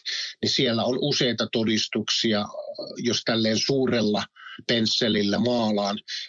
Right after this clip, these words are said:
Entinen terroristi, Jeesus Kristus on ilmestynyt hänelle ja elämä on muuttunut ja hänestä on tullut sanansaarnaaja.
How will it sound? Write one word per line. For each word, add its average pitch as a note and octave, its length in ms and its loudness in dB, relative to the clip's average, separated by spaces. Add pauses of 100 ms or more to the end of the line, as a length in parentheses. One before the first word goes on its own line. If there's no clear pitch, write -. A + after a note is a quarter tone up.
(160)
Entinen A2+ 580 2 (260)
terroristi, B2+ 840 0 (880)
Jeesus B2 440 -2
Kristus A#2+ 560 -2
on G#2 180 0
ilmestynyt A2 720 0
hänelle A#2 640 2 (600)
ja G#2+ 160 2 (100)
elämä A2+ 300 0
on - 100 -8
muuttunut B2+ 640 0
ja G#2+ 60 -2
hänestä A2+ 340 0
on G2 120 0
tullut G2 240 0
sanansaarnaaja. G2 1080 -2